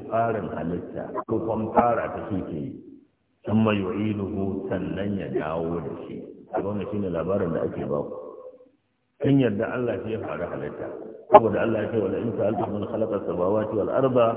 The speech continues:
la yaqulunna Allah." Sun yarda Allah shi ya halitta farkon farawa, ba sa ja. Ina suke da ja?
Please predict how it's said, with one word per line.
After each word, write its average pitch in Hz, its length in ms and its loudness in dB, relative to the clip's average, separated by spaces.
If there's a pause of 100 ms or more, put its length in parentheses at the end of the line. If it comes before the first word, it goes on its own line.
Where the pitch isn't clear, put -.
(480)
la 107 100 -6
yaqulunna 117 640 0
Allah." 98 200 -2 (120)
Sun 151 240 -2
yarda 107 260 0 (140)
Allah 135 260 2 (140)
shi 107 80 0
ya 120 120 0
halitta 98 440 -4
farkon - 400 -4
farawa, - 480 -2
ba 147 240 6
sa - 240 -2
ja. 98 160 0 (680)
Ina 165 280 6
suke 165 240 6
da 139 120 6
ja? 139 280 8